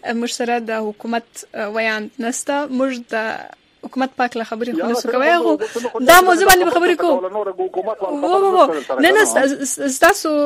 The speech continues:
Speaker 2: آه.
Speaker 1: خبره ټیک ده. موږ به، آه، هم په دې خبرې کوو چې په هسپتالونو کې سهولتونو په هکله. بیا به موږ میلمه هم
Speaker 2: آه،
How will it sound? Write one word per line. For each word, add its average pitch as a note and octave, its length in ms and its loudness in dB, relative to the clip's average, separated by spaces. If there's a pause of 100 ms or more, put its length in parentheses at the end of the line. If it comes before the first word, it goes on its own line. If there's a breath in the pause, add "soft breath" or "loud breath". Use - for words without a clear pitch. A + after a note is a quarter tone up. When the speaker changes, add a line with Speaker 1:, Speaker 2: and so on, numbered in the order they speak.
Speaker 2:
آه. - 440 -4
Speaker 1:
خبره E4 280 6
ټیک - 260 0
ده. C4+ 80 6
موږ D#4 300 0
به، D#4 60 6
آه، B3+ 460 4
هم D4 100 0
په D4 80 4
دې C#4+ 220 -2
خبرې D#4 300 -2
کوو F#4 160 -2
چې G4+ 220 -4 (400)
په A#3+ 100 0
هسپتالونو B3 480 0
کې D4 100 -4
سهولتونو A#3 580 -4
په A#3 140 -4
هکله. - 240 -10 (360 loud breath)
بیا C4+ 160 6
به D4 80 6
موږ C#4+ 320 0
میلمه A#3+ 400 2
هم E4 60 2
Speaker 2:
آه، C#4+ 60 2